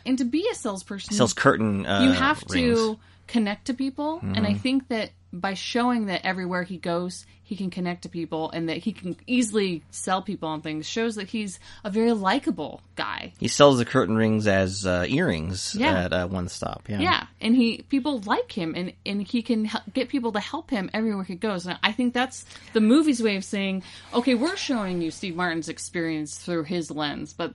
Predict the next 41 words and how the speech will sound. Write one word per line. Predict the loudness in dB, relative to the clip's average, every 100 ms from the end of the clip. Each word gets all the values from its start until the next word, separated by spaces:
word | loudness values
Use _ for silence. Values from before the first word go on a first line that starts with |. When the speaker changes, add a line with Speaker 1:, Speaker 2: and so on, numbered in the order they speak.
| -10
Speaker 1:
the, | -6 -4
the | -4 -4
rest | 0 0 0
of | 2
the | 4
Speaker 2:
I |
Speaker 1:
world" | 4
Speaker 2:
think | 0 2
that's | 4 4
part | 6 6
of | 6
the | 2
problem. | 6 6 6 2
I | 2
Speaker 1:
Yeah. | 2
Speaker 2:
feel | 4 6
like | 6 4 4
I, | 6 6
if, | 4 -2 -4 2
if | 2 2
the | 2
movie | 2 4 4
was | 4 0
through | 0 2 4
the | 4
lens | 4 2 0
of | 0
John | 4 4 4
Candy | 2 2 2 2
and | 2
we | 2
weren't | 2 0
playing | 2 2 4
this | 0
game | 2 2 2
of, | 2
like, | 0
hiding | 0 2 4 4 2
his | 0 -2
true | -2 0 0
story, | -2 -2 0 0 -2